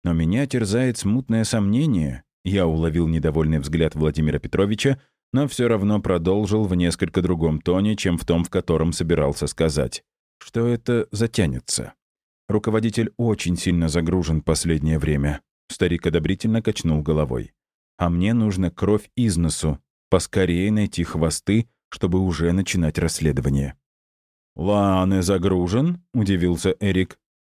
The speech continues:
"Какие вы мутанты все безалаберные!" "Ну", — он повернулся к старику-мутанту, "кроме вас, Владимир Петрович, если такой маньяк бегает по улице, позорит честь как магов, так и мутантов,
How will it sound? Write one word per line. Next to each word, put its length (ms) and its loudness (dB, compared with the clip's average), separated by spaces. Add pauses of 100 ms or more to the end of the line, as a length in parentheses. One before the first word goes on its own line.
"Какие 540 0
вы 140 2
мутанты 580 0
все 260 -2
безалаберные!" 1000 0 (280)
"Ну", — 300 0 (220)
он 180 0
повернулся 560 0
к 60 -16
старику-мутанту, 880 0 (480)
"кроме 320 0
вас, 340 0
Владимир 480 2
Петрович, 640 -2 (200)
если 380 0
такой 280 0
маньяк 440 0
бегает 400 -2
по 100 0
улице, 600 -2 (180)
позорит 480 0
честь 300 -2
как 240 -2
магов, 400 0
так 180 -4
и 40 2
мутантов, 640 -2